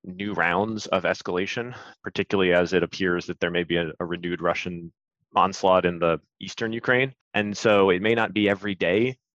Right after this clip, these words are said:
like it was in the February twenty-fourth through March seventh or eighth time period, but certainly when keeping up with a pace of U S, U K allies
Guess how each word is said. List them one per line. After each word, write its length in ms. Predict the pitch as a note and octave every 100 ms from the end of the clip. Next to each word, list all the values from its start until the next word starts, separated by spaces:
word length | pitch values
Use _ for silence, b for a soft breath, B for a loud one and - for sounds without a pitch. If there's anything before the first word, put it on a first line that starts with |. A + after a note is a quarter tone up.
| _ _
like 140 | G#2+ G#2+
it 100 | -
was 320 | G#2 G2+ F#2+
in 120 | G2
the 160 | G2 F#2
February 400 | - G2 G2+ G2
twenty-fourth 720 | G#2 G2 - G#2 G2+ F#2+ - - -
through 420 | G2 G2 F#2+ F#2 -
March 280 | G2 G2 -
seventh 360 | G2 G2+ F#2+
or 100 | F#2+
eighth 280 | G#2 - -
time 200 | A#2+ A2
period, 360 | G#2+ A2+ A#2 G2+
but 100 | F#2 - -
certainly 340 | A#2 G#2 G2+
when 240 | F#2+ F#2
keeping 300 | - G#2+ G2+
up 100 | F#2+ -
with 120 | F#2
a 60 | -
pace 300 | G2 F#2+ F#2+
of 220 | F2+ E2
U 140 | F#2+ G2
S, 200 | F#2 -
U 100 | F#2
K 400 | - F#2+ F#2+ F2+
allies 640 | F2+ F#2 F2+ F2+ F2 -